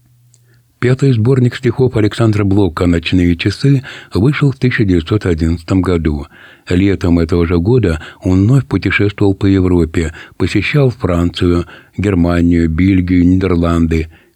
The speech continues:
Впечатления от поездки вдохновили его на драму «Роза и крест» тысяча девятьсот двенадцатый тринадцатый годы, первоначально задумывавшийся как балетный сценарий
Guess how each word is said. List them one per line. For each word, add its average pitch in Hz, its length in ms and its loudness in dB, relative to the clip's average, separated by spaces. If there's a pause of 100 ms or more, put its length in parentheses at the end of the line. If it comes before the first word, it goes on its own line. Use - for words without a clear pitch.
Впечатления 107 640 0
от 101 120 -4
поездки 101 480 0
вдохновили 92 600 0
его 92 240 2
на 85 160 2
драму 90 500 0 (200)
«Роза 87 460 0
и 95 120 2
крест» 95 480 0 (380)
тысяча 90 320 0
девятьсот 85 340 -2
двенадцатый 92 720 0
тринадцатый 87 680 -2
годы, 80 480 -2 (340)
первоначально 87 680 0
задумывавшийся 90 880 0
как 92 280 -4
балетный 87 500 0
сценарий 95 680 -2